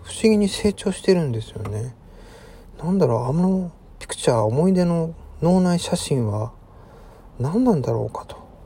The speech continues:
思うことはありますけど、もう十一時、十一時じゃねえや、十一分二十秒じゃないですか。では、皆さん、あー、また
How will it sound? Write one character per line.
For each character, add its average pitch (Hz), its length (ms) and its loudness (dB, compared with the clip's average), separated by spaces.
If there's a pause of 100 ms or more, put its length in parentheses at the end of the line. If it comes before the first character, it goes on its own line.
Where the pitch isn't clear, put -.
(260)
思 123 200 -2
う 113 40 -4
こ 113 160 -8
と 107 200 -2
は 107 200 -4 (640)
あ - 40 -10
り 107 100 -2
ま 107 180 -4
す - 140 -16
け - 100 -8
ど、 101 160 -6
も 127 200 2
う 107 40 0
十 147 180 0
一 202 180 -4
時、 185 220 -6
十 139 160 4
一 170 100 2
時 151 120 -4
じ 127 80 2
ゃ 117 40 2
ね 110 100 -2
え - 20 -2
や、 113 80 0
十 220 300 4
一 269 80 2
分 170 320 4 (400)
二 233 80 6
十 294 160 8
秒 254 160 10
じ 202 80 4
ゃ 208 80 4
な 208 100 2
い 196 60 2
で 175 80 2
す - 120 -14
か。 156 380 0 (920)
で 214 100 8
は、 240 500 4 (100)
皆 196 180 2
さ 185 200 2
ん、 156 80 -2 (1700)
あ 233 240 10
ー、 - 20 6
ま 208 160 6
た 226 260 6